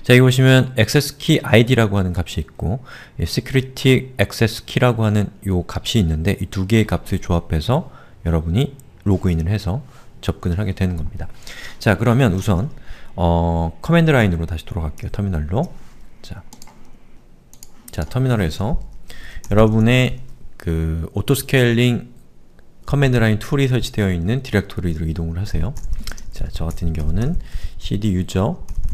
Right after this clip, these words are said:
로컬, 그리고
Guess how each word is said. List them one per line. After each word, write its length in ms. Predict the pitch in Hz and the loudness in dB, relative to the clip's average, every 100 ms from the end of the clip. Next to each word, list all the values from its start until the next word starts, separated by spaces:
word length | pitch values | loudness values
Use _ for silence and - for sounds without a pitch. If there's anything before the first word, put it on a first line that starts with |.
| - | 0
로컬, 580 | 87 85 - 104 123 170 - - - - - - - - - - - - - - - - - - - - - - - - - - - - - - - - - - - - - - - | -2 -2 -2 -2 -2 -4 -6 -10 -14 -12 -10 -12 -12 -12 -6 -6 -6 -10 -12 -10 -12 -12 -14 -14 -14 -12 -12 -10 -12 -14 -20 -20 -14 -4 -4 0 -2 -2 -4 -2 -2 -6 -12 -14 -12
그리고 580 | - 90 80 110 151 170 | -8 -6 -4 -4 -4 -6